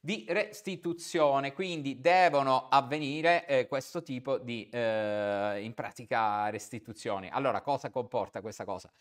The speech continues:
Beh, ragazzi, sette miliardi restituiti sono una cifrona. Ora,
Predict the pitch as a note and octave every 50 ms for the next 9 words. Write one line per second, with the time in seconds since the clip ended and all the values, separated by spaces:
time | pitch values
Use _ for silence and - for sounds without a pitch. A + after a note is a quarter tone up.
0 | _ - - _ _ - G2 G2 - G2 F2 E2 _ - - - _ _ _ -
1 | - - - C3 G#2+ - - - B2 A2 A2 A2 A2 A2 A2+ A2+ A2+ A2 G#2+ G#2
2 | A#2 A2+ G2 - - A#2 A#2+ - - - A#2 - B2 A2+ G#2 G2 G2 F#2+ A2+ A#2
3 | A#2+ - _ _ _ _ _ - - C3+ A#2 A2 A2+ A2+ A2 G#2 G2+ - - G2
4 | - - - F#2 F2+ D#2+ D#2+ E2 E2+ _ _ - C#3 C#3+ B2 A2 G2